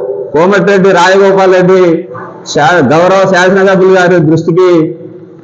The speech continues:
తీసుకువెళ్ళినాం. దీని మీద సమగ్ర విచారణ జరిపిస్తానని చెప్పినారు. ఇది అందరూ కూడా, మీరందరూ కూడా ఇది ప్రజల్లోకి తీసుకుపోవాలని చెప్పి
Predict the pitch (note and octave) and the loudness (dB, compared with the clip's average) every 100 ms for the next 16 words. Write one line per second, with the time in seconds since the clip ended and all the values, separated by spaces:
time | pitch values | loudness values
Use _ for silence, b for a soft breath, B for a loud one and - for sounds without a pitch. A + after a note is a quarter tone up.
0 | - E3+ F#3+ F#3+ F#3 F3+ F3+ G3 G#3 - | -4 0 0 2 2 2 2 0 -2 -4
1 | - - - B2 F3+ F#3 G3+ G3+ G3 F#3 | -8 -10 -6 -2 2 2 2 2 2 0
2 | G3 F3 F#3+ G3+ F#3+ F3+ G3 F#3+ F3 F3+ | 0 0 0 0 0 2 0 0 0 0
3 | F3 E3+ F3+ E3+ D#3 E3 E3+ F3 E3 G3 | -2 -2 -2 0 0 0 0 0 0 -2
4 | G3+ - - - - F3 G3 F#3+ D3+ - | -4 -10 -18 -10 -2 2 2 2 2 -2
5 | - - - - - - - C3 F3+ G#3 | -6 -8 -10 -14 -20 -18 -6 -2 0 2
6 | G#3+ G#3 G#3 G3+ G3 F#3 - - - - | 2 2 2 2 2 2 0 -6 -10 -12
7 | - - B2 C#3+ F#3 F#3 F#3+ G3+ G3+ G3+ | -14 -8 -2 2 2 2 2 2 2 2
8 | G3 G3 F#3 D3+ D#3+ F3 F3+ - E3+ G3 | 2 2 2 2 2 4 2 2 2 2
9 | G3+ G3+ F3 F#3+ E3+ F#3+ F3+ F3+ F3+ E3+ | 2 2 0 0 0 0 0 0 0 0
10 | E3+ E3+ F3+ E3 D3+ | 0 0 0 0 -2